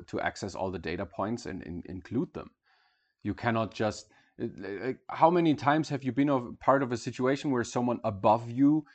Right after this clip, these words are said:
made a, made a new decision and, and you just ha-,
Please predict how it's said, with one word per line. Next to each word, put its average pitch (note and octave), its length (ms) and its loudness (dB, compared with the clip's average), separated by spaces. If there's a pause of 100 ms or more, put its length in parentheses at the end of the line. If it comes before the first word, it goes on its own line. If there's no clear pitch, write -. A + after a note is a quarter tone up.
(220)
made A2 360 2
a, F#2+ 560 0
made G2+ 320 -2
a F#2+ 80 -2
new G#2+ 160 0
decision B2+ 680 0
and, G#2+ 340 -4 (180)
and G#2+ 220 -2
you B2 180 2
just - 400 -2 (380)
ha-, - 320 0